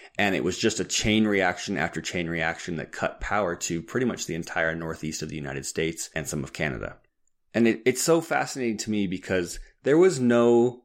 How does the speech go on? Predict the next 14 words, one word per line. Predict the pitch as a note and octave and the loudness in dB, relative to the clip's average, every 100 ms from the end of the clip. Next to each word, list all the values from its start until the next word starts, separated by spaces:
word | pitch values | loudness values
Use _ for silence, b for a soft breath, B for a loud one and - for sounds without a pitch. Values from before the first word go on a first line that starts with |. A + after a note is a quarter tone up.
| - | -8
one | G#2 G#2 G#2+ G#2+ | 0 2 4 2
single | G#2 - A2 G2+ G2 F#2+ G2 _ _ _ - | 0 2 2 4 4 2 -2 _ _ _ 0
big | G#2 F#2 | 2 2
thing | F#2 G2+ F#2+ D#2+ | 0 2 2 0
that | C2 | -4
happened. | - E2+ - C2+ - - - _ - | -4 -4 -4 -10 -10 -14 -20 _ -2
There | G#2+ | 2
was | G#2+ G#2 | 4 4
no | G#2+ A2+ A2+ A2+ A2 G#2+ - | 4 4 6 6 4 2 -4
huge | - - E3 D#3 C3 | -16 -2 4 6 6
explosion. | A#2 - - - D3+ D3+ D3 C#3+ C#3+ C#3 C3+ C3 - | 2 0 -6 2 4 6 6 4 4 4 4 0 -6
There | - A2+ G#2 | 0 4 4
was | G2+ | 4
no | G#2 G2+ G2 F#2+ F#2+ F#2 - | 4 4 6 6 6 2 -4